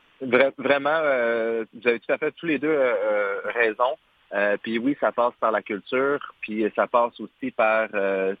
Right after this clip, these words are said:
ce, ce gain économique-là, mais le gain aussi sociétal qu'on a dans la communauté de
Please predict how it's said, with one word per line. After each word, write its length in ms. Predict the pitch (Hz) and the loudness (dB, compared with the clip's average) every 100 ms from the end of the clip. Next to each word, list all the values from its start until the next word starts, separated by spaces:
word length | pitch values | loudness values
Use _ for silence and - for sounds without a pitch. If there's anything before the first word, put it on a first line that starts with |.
| - | -4
ce, 160 | 107 95 | -4 -4
ce 60 | - | -4
gain 260 | 104 98 135 | -2 4 2
économique-là, 1000 | 131 120 127 117 107 107 - 120 139 190 | 2 -2 -2 -2 -4 -6 -6 -2 0 0
mais 400 | 123 120 135 147 - | -4 0 0 0 -2
le 220 | 104 110 | 0 0
gain 380 | 104 127 131 135 | 2 2 2 0
aussi 280 | 110 101 127 - | -8 -10 -10 -6
sociétal 680 | 113 - 104 - 113 117 | -6 0 0 2 2 2
qu'on 160 | 104 101 98 | -2 -6 -2
a 60 | |
dans 120 | 110 | 0
la 120 | 98 98 | 2 2
communauté 640 | 110 98 101 98 - 113 | 0 -4 -6 -8 -2 -2
de 120 | 110 | 0